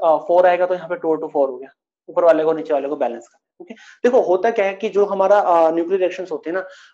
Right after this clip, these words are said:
वहां पे हम electron की तो बात नहीं, क्योंकि nucleus का decay हो रहा है, electrons की ज्यादा बातें नहीं करते हम, चार्ज लगाओ ना लगाओ उससे कोई खास फर्क नहीं पड़ेगा, ठीक है ना। तो उसकी ज्यादा बात नहीं करनी, main है proton और neutron conserved होने चाहिए nuclear reactions के अंदर, ये इसकी खास बात होती है। ओके,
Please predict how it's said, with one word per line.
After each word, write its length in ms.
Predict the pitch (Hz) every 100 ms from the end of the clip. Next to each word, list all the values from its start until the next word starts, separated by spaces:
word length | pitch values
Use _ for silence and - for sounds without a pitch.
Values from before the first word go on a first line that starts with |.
| -
वहां 160 | 180
पे 60 | 208
हम 80 | 220
electron 280 | 202 214 214
की 60 |
तो 80 | 220
बात 160 | 208 202
नहीं, 100 | 208
क्योंकि 180 | 220 214
nucleus 460 | 208 208 240 240
का 80 | 240
decay 240 | 190 180 156
हो 60 |
रहा 80 | 135
है, 60 | 160
electrons 340 | 185 196 214
की 100 | -
ज्यादा 200 | 196 185
बातें 220 | 185 190
नहीं 120 | 190 170
करते 240 | 151 170
हम, 140 | 196 - _ -
चार्ज 260 | 160 165
लगाओ 260 | 165 160 165
ना 120 | 165
लगाओ 220 | 156 156
उससे 160 | 156 165
कोई 100 | 156
खास 240 | 151 143
फर्क 180 | 165 151
नहीं 120 | 160
पड़ेगा, 320 | 156 139 139 165 - _ -
ठीक 100 | 196
है 60 |
ना। 80 | 226 - _ - _ 190
तो 40 |
उसकी 160 | 190 202
ज्यादा 200 | 190 190
बात 200 | 175 170
नहीं 100 | 165
करनी, 240 | 165 196 - _ 180
main 220 | 202 214
है 180 | 233 233 - _ _ _ _ _ _ 185
proton 400 | 202 208 233 233
और 160 | 208
neutron 440 | 190 196 - 226 226
conserved 480 | 214 190 160 196 196
होने 240 | 190 170
चाहिए 200 | 165 180
nuclear 260 | 175 175 165
reactions 320 | 143 143 135
के 80 | 131
अंदर, 180 | 120 131
ये 180 | 175 180
इसकी 180 | 175 180
खास 240 | 139 127
बात 120 | 131 -
होती 200 | - -
है। 260 | _ 160
ओके, 120 | 156